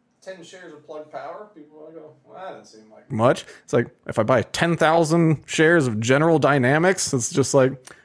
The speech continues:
"I think we're about to go to war," you know? <laughs> It's like, "Let's buy those shares." Um, anyway. But of course, the other big story that's been going on, continues to go on,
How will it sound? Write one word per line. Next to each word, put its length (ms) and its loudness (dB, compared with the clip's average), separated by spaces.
"I 140 2
think 200 2
we're 60 4
about 220 2
to 40 0
go 140 4
to 60 0
war," 360 4
you 140 2
know? 180 2
<laughs> 100 -2
It's 80 -8
like, 140 -2
"Let's 300 -2
buy 220 2
those 200 2
shares." 460 -2
Um, 600 4
anyway. 360 -12
But 80 -4
of 60 -2
course, 200 2
the 80 4
other 340 2
big 200 2
story 340 -6
that's 160 -10
been 140 -12
going 320 -10
on, 240 -10
continues 400 0
to 60 -6
go 140 -4
on, 420 -4